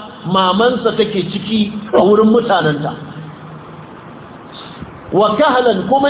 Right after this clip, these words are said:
in ya girmama zai yi magana da mutane. Wa minas salihin, kuma yana daga cikin annabawa." Saboda minas salihin a nan, ai minal anbiya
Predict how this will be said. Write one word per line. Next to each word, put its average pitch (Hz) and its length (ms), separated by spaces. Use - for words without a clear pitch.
in 320 200
ya 311 120
girmama 285 640
zai 269 580
yi 277 520
magana 226 520
da 185 80
mutane. 165 480
Wa 180 160
minas 269 300
salihin, 180 680
kuma 226 260
yana 233 260
daga 160 280
cikin 202 280
annabawa." 190 1120
Saboda 214 320
minas 262 320
salihin 208 460
a 214 140
nan, 294 440
ai 214 80
minal 233 320
anbiya 170 560